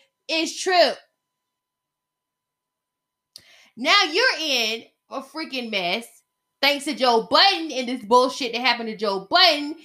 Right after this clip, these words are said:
And all of a sudden, this, this whole callus comes down to Funk Max the Funky over there telling on you. When you did an interview and you did not show any middle ground or any neutrality,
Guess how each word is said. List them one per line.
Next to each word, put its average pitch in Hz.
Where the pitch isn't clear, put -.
And 254
all 294
of 302
a 311
sudden, 285
this, 302
this 311
whole 302
callus 285
comes 247
down 240
to 226
Funk 302
Max 285
the 330
Funky 262
over 269
there 208
telling 320
on 349
you. 523
When 285
you 427
did 415
an 349
interview 349
and 285
you 330
did 349
not 277
show 294
any 262
middle 220
ground 349
or 277
any 247
neutrality, 285